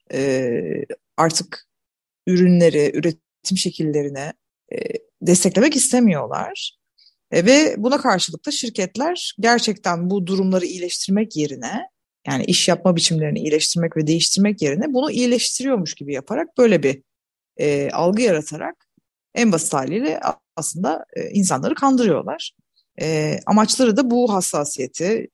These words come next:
e, işte bu yükselen farkındalığı kullanarak belki de daha çok para kazanma, pastadan biraz daha pay alabilme gayesi.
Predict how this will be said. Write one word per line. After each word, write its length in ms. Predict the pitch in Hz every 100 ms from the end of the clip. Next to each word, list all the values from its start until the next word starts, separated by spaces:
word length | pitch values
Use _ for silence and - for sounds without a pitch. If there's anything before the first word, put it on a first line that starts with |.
| -
e, 260 | 156 151
işte 260 | 143 - 170
bu 100 | 190
yükselen 600 | 185 180 - 185 185 185
farkındalığı 720 | 180 170 160 165 147 139 160
kullanarak 640 | 180 202 185 170 175 277 _ _ _ _ _
belki 200 | 202 202
de 260 | 233 285 - _ -
daha 140 | 202 220
çok 180 | 226 226
para 220 | 185 151
kazanma, 520 | 156 147 135 120 - -
pastadan 440 | - 175 180 175 175
biraz 260 | 170 165
daha 160 | 156 147
pay 220 | - 151
alabilme 560 | - 147 139 135 127 131 _ _ - -
gayesi. 520 | 131 104 147 214 294